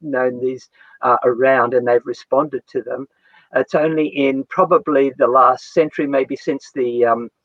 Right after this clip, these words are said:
the standardized ver-, standardized version came out of Cairo, that they decided that there was only one version. This is a, a, a relatively new doctrine.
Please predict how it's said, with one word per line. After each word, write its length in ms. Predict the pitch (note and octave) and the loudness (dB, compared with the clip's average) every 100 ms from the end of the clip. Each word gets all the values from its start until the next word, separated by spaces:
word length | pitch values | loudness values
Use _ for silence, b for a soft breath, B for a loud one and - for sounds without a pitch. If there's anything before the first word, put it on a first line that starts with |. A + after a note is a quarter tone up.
| b b b | b b b
the 80 | C3+ | -8
standardized 680 | - F3 D#3 C#3 C3 B2+ A#2+ | -2 0 2 2 2 2 2
ver-, 280 | C3 D3 C#3+ | -2 -2 -6
standardized 760 | - - D#3+ C#3 C3+ B2 A#2+ | -12 0 0 2 2 2 2
version 400 | C3 C3 C3+ B2 | 0 -2 -2 -10
came 280 | - C3+ B2+ | -4 -2 0
out 160 | A#2 A#2+ | -2 -2
of 160 | A#2+ - | -6 -4
Cairo, 540 | D#3 D3+ C#3 A#2 C#3+ E3+ b b | 2 4 4 4 2 0 b b
that 260 | B2+ C3+ - | -2 0 2
they 180 | C#3 B2+ | 2 2
decided 540 | B2 B2+ C#3+ B2+ C3 C3+ | 0 -4 0 0 0 -4
that 120 | - - | -6 -4
there 140 | B2 | -4
was 140 | A#2+ A#2 | -2 -4
only 240 | B2 B2 | -4 -4
one 220 | A#2+ A#2+ | -4 -4
version. 380 | A2 B2 A#2 B2 | -6 -8 -8 -12
This 180 | C#3 - | -12 -12
is 140 | B2 | -4
a, 160 | B2 B2+ | -4 -2
a, 180 | C#3+ C3 - | -2 -2 -2
a 120 | C#3 | -4
relatively 640 | B2+ C3 C3+ - - C3+ A#2 | 0 0 -2 -6 -10 -8 -8
new 220 | A#2 A#2 | -6 -4
doctrine. 480 | - - - G#2+ | -4 -4 -8 -14